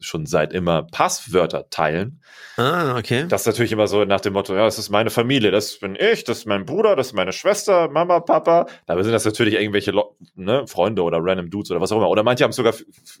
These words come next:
Speaker 1: gegen Geld verkauft. Mhm.
Speaker 2: Aber ist das, ist das nicht ein alter Hut? Warum ist, kocht das Thema gerade wieder hoch?
Speaker 1: Ja, weil die jetzt ganz aktiv danach suchen.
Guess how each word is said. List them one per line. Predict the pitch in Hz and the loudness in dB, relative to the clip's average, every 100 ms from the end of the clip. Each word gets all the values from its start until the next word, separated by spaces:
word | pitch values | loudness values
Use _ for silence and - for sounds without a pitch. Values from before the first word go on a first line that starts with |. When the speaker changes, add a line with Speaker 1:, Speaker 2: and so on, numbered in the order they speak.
| _ | _
Speaker 1:
gegen | 82 92 | -18 -8
Geld | 85 113 - | 2 2 2
verkauft. | 90 139 135 - _ - - - _ _ | -2 0 0 -2 _ -20 -20 -20 _ _
Mhm. | 104 95 | -8 0
Speaker 2:
Aber | 131 | 0
ist | 139 | 2
das, | 165 - | 0 0
ist | 135 147 | -2 0
das | 120 | 0
nicht | 117 | 0
ein | 113 | 0
alter | 110 110 101 | 0 0 -2
Hut? | 202 - - - | -4 -6 -8 -4
Warum | 117 120 | -2 -2
ist, | 127 - - | -4 -6 -4
kocht | 160 - | -2 -2
das | 131 | -2
Thema | 147 131 | 0 0
gerade | 117 117 127 117 | 0 0 0 -2
wieder | 127 104 | -2 0
hoch? | 131 285 | 0 -2
Speaker 1:
Ja, | - 113 | 0 0
weil | 117 | 2
die | |
jetzt | 131 - | 2 2
ganz | 135 226 | 0 2
aktiv | - 156 - 160 269 - - | 0 -2 -4 -6 -6 -8 -4
danach | 127 131 131 - | 0 2 0 -8
suchen. | - 127 233 247 | -6 -6 -4 -8